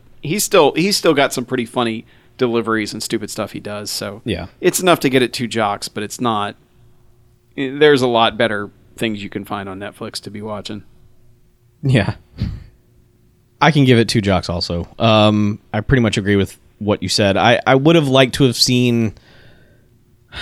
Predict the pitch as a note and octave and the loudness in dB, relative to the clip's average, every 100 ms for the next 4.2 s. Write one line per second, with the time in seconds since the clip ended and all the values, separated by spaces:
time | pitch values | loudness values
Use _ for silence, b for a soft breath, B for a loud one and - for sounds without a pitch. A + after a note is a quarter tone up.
0 | B B B G2+ F2+ - D3+ E3+ D3+ D3 | B B B -4 -2 2 4 6 6 4
1 | D3 C3+ C#3 A#2 A#2 A2 G#2+ G2 G#2+ - | 4 4 4 6 4 4 2 2 2 2
2 | A2+ F2+ A2+ A2 G2 F#2+ A2 A2 G2 G#2+ | 0 0 0 2 2 0 -2 0 0 0
3 | G2 F2+ G2 F#2+ G#2 F#2 G#2+ G2 F#2 G2+ | -2 0 0 0 0 -4 -2 -4 -2 -2
4 | G2 | -2